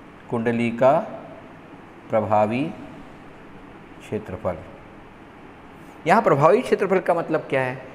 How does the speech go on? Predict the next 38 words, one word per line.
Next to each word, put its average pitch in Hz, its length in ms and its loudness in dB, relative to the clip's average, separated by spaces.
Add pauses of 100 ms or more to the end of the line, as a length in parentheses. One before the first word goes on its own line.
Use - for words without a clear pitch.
(420)
फेरों 185 240 6
की 214 140 2
संख्या 196 300 2 (120)
एन 131 200 2
है, 85 120 -8 (760)
एक 196 280 2
का 220 80 6
क्षेत्रफल 208 420 4
पाई 175 200 4
आर 175 140 6
स्क्वायर 147 240 2
होगा, 101 220 2 (380)
तो 143 60 6
ऐसे 156 280 6
एन 165 260 2
फेरे 185 240 4
हैं 190 120 6
उनका 180 240 4
एन 143 180 4
into 180 240 -2
पाई 110 200 4
आर 98 100 0
स्क्वायर 90 240 -8
होगा। 90 160 -6
तो 95 140 -10
बी 123 300 -4
ज़ीरो 143 200 2
तो 151 140 2
अपन 147 160 0
value 135 240 4
put 156 180 -4
कर 170 120 2
देंगे 165 160 -2
बी 170 120 0
ज़ीरो 175 180 0
की 175 120 -4
यहाँ 175 200 0
से। 196 180 -2